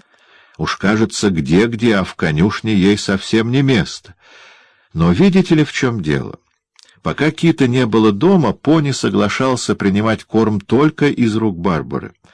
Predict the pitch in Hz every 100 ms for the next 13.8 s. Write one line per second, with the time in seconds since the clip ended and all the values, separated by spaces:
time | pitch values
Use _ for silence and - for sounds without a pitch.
0 | _ - 80 76 85 - 120 131 - 95
1 | 107 123 104 - - - 85 85 85 82
2 | 78 87 80 - 82 80 73 76 67 76
3 | 120 127 - 139 - 110 - 101 90 82
4 | - 80 - 80 80 - - 127 139 -
5 | 113 123 123 120 104 113 120 - - _
6 | _ _ _ - 98 101 107 104 120 -
7 | - 147 165 143 - - 65 62 - 101
8 | 127 - 87 113 147 123 69 _ _ _
9 | _ - - 90 117 - 82 110 160 170
10 | 170 165 - 131 82 - 76 67 62 -
11 | _ _ _ _ _ 71 71 73 - 92
12 | 73 64 - 65 67 71 78 65 58 -
13 | 65 65 69 69 60 - 50